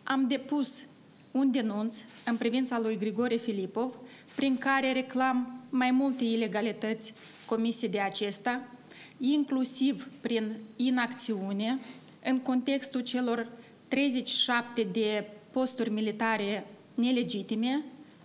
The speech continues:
instalate în zona de securitate de către forțele separatiste ale Tiraspolului. Contrar atribuțiilor funcționale,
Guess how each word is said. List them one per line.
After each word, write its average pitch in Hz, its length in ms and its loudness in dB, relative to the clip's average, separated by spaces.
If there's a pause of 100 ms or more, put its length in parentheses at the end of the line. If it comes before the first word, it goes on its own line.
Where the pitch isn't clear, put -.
(360)
instalate 240 840 2
în 208 100 -2
zona 214 240 -2
de 202 100 0
securitate 233 840 -2 (320)
de 220 180 -2
către 240 640 -2
forțele 285 500 0
separatiste 226 880 -2 (280)
ale 214 220 0
Tiraspolului. 190 880 -2 (1300)
Contrar 269 540 2
atribuțiilor 247 760 2
funcționale, 220 920 0